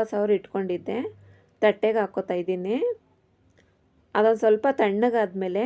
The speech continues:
ನಿಮ್ಗೆ ಯಾವ ಥರ ಶೇಪ್ ಬೇಕೋ ಆ ಥರ ಕಟ್ ಮಾಡ್ಕೋಬೋದು. ನಾನು ಇಲ್ಲಿ ಉಂಡೆ ರೀತಿ ಕಟ್ತಾ ಇದ್ದೀನಿ. ನಿಮ್ಗೆ ಯಾವ ಥರ ಶೇಪ್ ಬೇಕೋ ಆ ಥರ ಕಟ್ ಮಾಡ್ಕೋಬೋದು ಈ ಸ್ವೀಟ್ನ. ನಾನು ಇಲ್ಲಿ ಉಂಡೆ ರೀತಿ ಕಟ್ಕೋತಾ ಇದ್ದೀನಿ. ನಾನು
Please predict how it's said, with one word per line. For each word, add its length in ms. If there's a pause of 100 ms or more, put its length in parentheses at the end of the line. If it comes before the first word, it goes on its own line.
(160)
ನಿಮ್ಗೆ 280
ಯಾವ 120 (120)
ಥರ 100 (180)
ಶೇಪ್ 300
ಬೇಕೋ 220 (140)
ಆ 20 (100)
ಥರ 100 (140)
ಕಟ್ 260
ಮಾಡ್ಕೋಬೋದು. 640 (720)
ನಾನು 340 (120)
ಇಲ್ಲಿ 220 (500)
ಉಂಡೆ 240 (100)
ರೀತಿ 300
ಕಟ್ತಾ 340
ಇದ್ದೀನಿ. 340 (880)
ನಿಮ್ಗೆ 300
ಯಾವ 160 (100)
ಥರ 160 (200)
ಶೇಪ್ 320
ಬೇಕೋ 200 (140)
ಆ 20 (120)
ಥರ 100 (160)
ಕಟ್ 220
ಮಾಡ್ಕೋಬೋದು 580
ಈ 80
ಸ್ವೀಟ್ನ. 500 (680)
ನಾನು 260
ಇಲ್ಲಿ 160 (100)
ಉಂಡೆ 220 (100)
ರೀತಿ 300
ಕಟ್ಕೋತಾ 500
ಇದ್ದೀನಿ. 320 (240)
ನಾನು 160